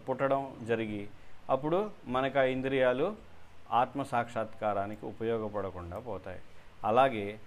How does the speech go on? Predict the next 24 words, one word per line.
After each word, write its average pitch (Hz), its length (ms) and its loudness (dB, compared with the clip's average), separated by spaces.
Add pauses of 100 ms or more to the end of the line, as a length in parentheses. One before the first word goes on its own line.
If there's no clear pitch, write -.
(260)
ఆకలితో 170 640 4
కూడిన 160 400 -2
తమ 117 220 -2 (180)
పొట్టలను 165 460 0
నింపుకోవడం 143 640 0
కోసం 110 380 -4 (100)
మాత్రమే 127 540 -2 (440)
ఎప్పుడూ 160 380 0
ప్రయత్నించే 135 680 0
జంతువుల 120 460 0
కంటే 110 400 -2 (560)
మానవుడు 143 560 2 (140)
ఉన్నత 170 260 2 (160)
ధర్మాన్ని 143 520 2
నిర్వహించవలసి 120 800 0
ఉండడం 110 380 -2 (260)
అందుకు 110 320 -4
కారణం. 87 320 -4 (140)
ఉన్నతమైన 143 420 0 (100)
ధర్మాన్ని 139 460 0 (460)
నిర్వహించవలసి 139 720 2
ఉండడం 123 340 -2 (200)
ఉంటుంది 127 280 -4
కనుక 113 280 -2